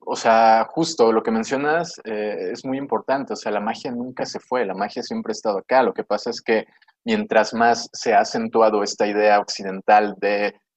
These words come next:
una realidad, eh, que puede ser explicada únicamente, no quiere decir que no sea válido, pero el problema es pensar que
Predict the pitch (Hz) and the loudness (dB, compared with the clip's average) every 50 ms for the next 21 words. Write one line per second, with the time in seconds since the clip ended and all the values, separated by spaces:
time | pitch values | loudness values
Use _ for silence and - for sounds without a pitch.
0 | _ _ - 110 110 107 107 110 107 101 98 98 98 101 104 104 104 - - _ | _ _ -8 -2 -2 -2 0 0 0 0 -2 0 2 4 4 4 2 -2 -12 _
1 | _ _ _ _ _ 107 104 98 95 - - - - 240 233 214 214 - 262 233 | _ _ _ _ _ -8 -6 -4 -4 -4 -6 -2 2 2 2 2 2 -2 -2 -2
2 | 233 240 - - - - 208 - - 247 - - 220 214 - - - 135 143 143 | -2 -2 -4 -10 -10 -10 -8 0 2 4 4 4 4 0 0 0 -2 -2 -2 -2
3 | 139 127 117 - - 107 104 104 107 110 110 - 98 98 101 - - 107 107 101 | -2 -2 -4 -4 -4 -4 -4 -2 -4 -4 -4 -4 -4 -6 -6 -8 -4 -4 -4 -4
4 | - 104 - - - 98 98 98 98 98 - - - 104 110 117 101 92 98 95 | -4 -8 -8 -8 -8 -6 -4 -4 -4 -4 -4 -2 0 0 0 0 -2 -4 -6 -6
5 | - - - - - - - 107 - - 101 98 - 104 220 208 - - 202 - | -4 0 0 0 0 -2 -6 -8 -4 -2 -2 -2 -2 -2 -4 -6 -6 -10 -6 -4
6 | 202 190 - 208 202 | -4 -4 -2 -4 -6